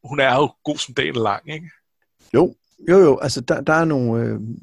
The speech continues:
Speaker 2: der er nogle andre konflikter i Brienne, som er super interessante, men, men, men hun, hun, hun har et moralsk kompas, som er rimelig solidt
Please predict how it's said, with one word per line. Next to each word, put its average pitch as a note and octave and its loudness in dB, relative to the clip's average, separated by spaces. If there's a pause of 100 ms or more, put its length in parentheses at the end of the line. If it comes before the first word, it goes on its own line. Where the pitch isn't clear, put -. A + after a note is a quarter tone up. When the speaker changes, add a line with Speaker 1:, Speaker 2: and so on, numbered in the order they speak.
Speaker 2:
der C3+ -4
er D3+ 0
nogle D#3 -2
andre D#3+ -4
konflikter C#3+ -4
i B2 -4
Brienne, A#2+ -4
som A#2+ -6
er A2+ -6
super - -8
interessante, B2 -6
men, A2+ -6
men, A2+ -6
men A#2 -6
hun, A2 -6 (760)
hun, B2 -6
hun A2+ -4
har C#3+ 0
et F3 0
moralsk C#3 -4
kompas, C3 -4
som - -6
er A#2 -6
rimelig D#3+ -2
solidt B2 -6